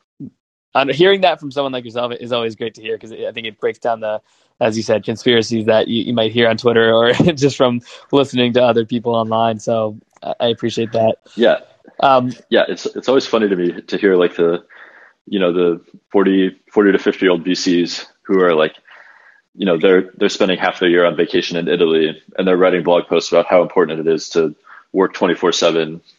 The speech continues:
Speaker 2: and, like, spend every day of your twenties working. And I'm like, "Who's really benefiting from this, guys?"
Speaker 1: <laughs>
Speaker 2: Anyway.
Speaker 1: Yeah, yeah, <laughs> for sure. So I, I, I'm curious, 'cause I, I just love the,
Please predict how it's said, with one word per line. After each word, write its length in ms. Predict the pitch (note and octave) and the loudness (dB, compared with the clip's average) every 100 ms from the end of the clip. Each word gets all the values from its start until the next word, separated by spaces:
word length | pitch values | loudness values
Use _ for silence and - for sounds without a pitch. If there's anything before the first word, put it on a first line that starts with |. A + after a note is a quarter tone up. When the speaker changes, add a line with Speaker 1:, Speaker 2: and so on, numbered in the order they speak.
| _ _ - _ | _ _ -20 _
Speaker 2:
and, 140 | F2 E2 | -6 -4
like, 140 | D#2+ | -4
spend 220 | - F#2+ | 0 2
every 200 | F2+ F#2 | 2 2
day 140 | F2 E2+ | 4 2
of 80 | |
your 100 | E2 | 2
twenties 340 | E2 F#2 D#2+ D2+ | -2 -2 -4 -2
working. 420 | D#2 - C#2+ D#2 _ - | -4 -4 -10 -12 _ -10
And 100 | - | -4
I'm 100 | E2 | -2
like, 280 | D#2+ - - _ _ _ _ - | -4 -6 -16 _ _ _ _ 0
"Who's 220 | D3 A#2+ | 2 4
really 160 | B2 | 4
benefiting 460 | F#2+ F#2+ F2 E2+ E2 | 4 2 0 -2 -6
from 140 | - | -10
this, 180 | D#2+ - | -14 -10
guys?" 340 | - F3 - - | -4 -2 -4 -10
Speaker 1:
<laughs> 60 | - | -10
Speaker 2:
Anyway. 400 | F2+ C#2+ C2 - _ - _ _ _ _ - - - | -6 -4 -4 -6 _ -20 _ _ _ _ -20 -18 -4
Speaker 1:
Yeah, 360 | C3 A#2+ A2 G#2+ - | 0 2 0 -4 -8
yeah, 640 | C3 A2+ A2 C#3+ F3+ D#3+ D3+ | -4 -2 -2 -2 0 0 0
<laughs> 60 | |
for 100 | D3 | -4
sure. 380 | B2+ C#3 A#2 A2 _ - | -4 -2 -2 -4 _ -10
So 220 | - F#3 - | -2 -2 0
I, 100 | E3 | -2
I, 120 | E3+ - | -2 -4
I'm 120 | F3 | -2
curious, 260 | F#3 D3 | 0 0
'cause 80 | C#3 | 0
I, 220 | C#3 C3+ C#3+ | 0 0 0
I 140 | D#3 | -2
just 180 | G#3 D3 | -4 -8
love 340 | C3 B2+ A#2+ | -2 -2 -2
the, 400 | B2 A#2+ A#2 A#2 | -8 -8 -8 -12